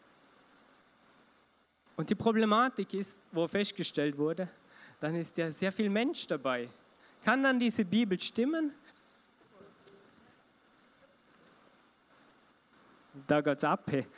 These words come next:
Kann diese Bibel stimmen, wenn so viel Mensch dabei ist? Ich meine, wenn du die Paulusbriefe liest, da ist so viel Emotion drin, drinnen.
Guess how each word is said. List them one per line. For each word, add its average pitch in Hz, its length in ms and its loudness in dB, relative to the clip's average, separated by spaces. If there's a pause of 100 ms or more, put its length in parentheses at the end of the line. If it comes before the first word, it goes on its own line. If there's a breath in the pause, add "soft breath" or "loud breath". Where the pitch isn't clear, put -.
(1080 loud breath)
Kann 247 140 4
diese 240 260 2
Bibel 214 260 6
stimmen, 277 600 2
wenn 185 180 2
so 190 140 2
viel 190 160 0
Mensch 240 420 2
dabei 240 380 2
ist? 277 280 -2 (460 loud breath)
Ich 196 100 -4
meine, 254 380 2 (160)
wenn 220 120 2
du 226 100 2
die 214 80 -2
Paulusbriefe 262 880 4
liest, 247 360 2
da 269 100 4
ist 254 180 0
so 262 100 2
viel 269 160 0
Emotion 262 720 2
drin, 226 320 4
drinnen. 185 460 0